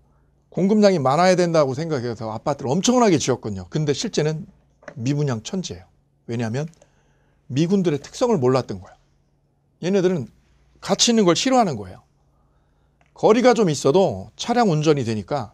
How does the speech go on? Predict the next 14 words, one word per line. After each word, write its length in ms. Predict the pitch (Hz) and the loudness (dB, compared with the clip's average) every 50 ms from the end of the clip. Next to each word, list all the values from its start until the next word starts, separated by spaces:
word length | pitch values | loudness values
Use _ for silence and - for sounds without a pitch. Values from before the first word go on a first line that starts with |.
| _ _ | _ _
단독주택을 680 | - - 160 196 196 220 - - - - - 165 165 - - | -6 -2 -2 0 0 -2 -4 -6 -12 -10 -8 -8 -8 -6 -4
압도적으로 720 | 139 156 160 - _ - 240 233 190 208 185 160 143 143 | -4 -4 -6 -6 _ -6 -4 -2 0 0 -2 0 -2 -4
선호한다는 540 | 131 - 214 214 220 202 160 131 113 95 95 | -4 -4 -4 -4 -2 -4 -4 -6 -8 -10 -12
거죠. 200 | - - - - _ - _ _ _ _ - - - _ _ _ _ _ _ _ _ - | -18 -20 -20 -20 _ -20 _ _ _ _ -20 -20 -20 _ _ _ _ _ _ _ _ -4
아파트는 500 | 127 143 - - 220 214 - 220 220 208 | -4 -2 0 0 0 0 2 0 0 0
텅텅 440 | - 233 247 247 226 247 226 190 | 0 -2 -2 2 2 2 0 2
비어 160 | - 208 196 190 | 2 4 4 4
있는데 480 | 180 175 165 156 185 190 202 208 - _ _ _ _ _ _ _ _ _ _ _ - | 4 4 2 4 4 2 2 2 -2 _ _ _ _ _ _ _ _ _ _ _ -12
저 120 | - 151 | -10 -8
주변에 340 | 143 - - 151 170 165 156 | -6 -6 -4 -2 -2 0 0
있는 100 | 143 123 | -2 -2
전원주택 540 | - - 151 180 208 196 156 147 - 131 104 | 0 0 2 4 4 2 2 -2 -6 -6 -8
있죠. 200 | 104 - - - - | -8 -12 -16 -16 -12
이쪽은 500 | - 170 165 - 196 165 180 180 185 202 | -12 -10 -6 -4 -4 -4 -4 -6 -8 -14